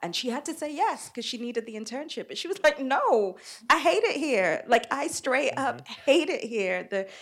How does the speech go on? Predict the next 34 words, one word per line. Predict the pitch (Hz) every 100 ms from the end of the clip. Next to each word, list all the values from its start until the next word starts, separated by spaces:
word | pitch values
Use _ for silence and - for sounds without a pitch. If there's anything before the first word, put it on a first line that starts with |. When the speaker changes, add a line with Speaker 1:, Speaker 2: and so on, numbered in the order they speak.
| - - -
Speaker 1:
there, | 202 202 196 -
um, | 208 190 185 185 175 _ - _ _ _
there | 190 190
is | 180 202 202
no | 202 180 175 170 165 - - _ -
way | 160 165 180 190 190
for | - 180
me." | 165 127
So | - 185
I | 196 202
don't | 285 - - -
necessarily | 196 202 214 208 190 185
know | 180 175 175 160 135 - _
how | - - 175 160 151 165 - _ _ _ _
to | - -
prepare | - 160 165 156 156
the | 156
teams. | - 165 156 180 269 339 - - _ _ _ _ _ _
Maybe | 202 214 233 254 -
opening, | 190 185 180 175 175 -
it | 180 -
has | 214 196 -
to |
be | 196
a | 156
cu-, | - - -
there | 175
has | 185 -
to |
be | 196
some | - 160
type | 175 -
of | 156
culture | - 156 - 214 208 226 269